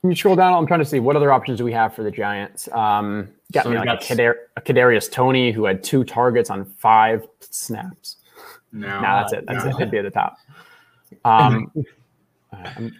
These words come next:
Speaker 2: I think we
Speaker 1: checking
Speaker 2: might
Speaker 1: out.
Speaker 2: just have these three.
Speaker 1: That's fine. I think Darius Slayton had some strong usage last week. I'm gonna go check some, do some box score hunt, hunting real quick. Um,
Speaker 3: Slayton had seven targets. He went three for sixty-five.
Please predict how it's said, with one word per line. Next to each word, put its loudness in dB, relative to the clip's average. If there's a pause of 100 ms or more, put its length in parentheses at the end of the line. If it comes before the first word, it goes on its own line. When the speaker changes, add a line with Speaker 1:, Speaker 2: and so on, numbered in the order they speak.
(240)
Speaker 2:
I 2
think 4
we 6
Speaker 1:
checking 6
Speaker 2:
might 6
Speaker 1:
out. 0
Speaker 2:
just 0
have 4
these 2
three. 0 (600)
Speaker 1:
That's 0
fine. -6
I -4
think 2
Darius 4
Slayton -4
had -6
some -10
strong -2
usage -6
last -2
week. -8
I'm -10
gonna -6
go -4
check -6
some, -14 (140)
do -6
some -8
box -2
score -2
hunt, -10 (300)
hunting -2
real -4
quick. -4 (2750)
Um, -6 (1600)
Speaker 3:
Slayton -8
had -10
seven -8
targets. -6
He -14
went -14
three -6
for -10
sixty-five. -14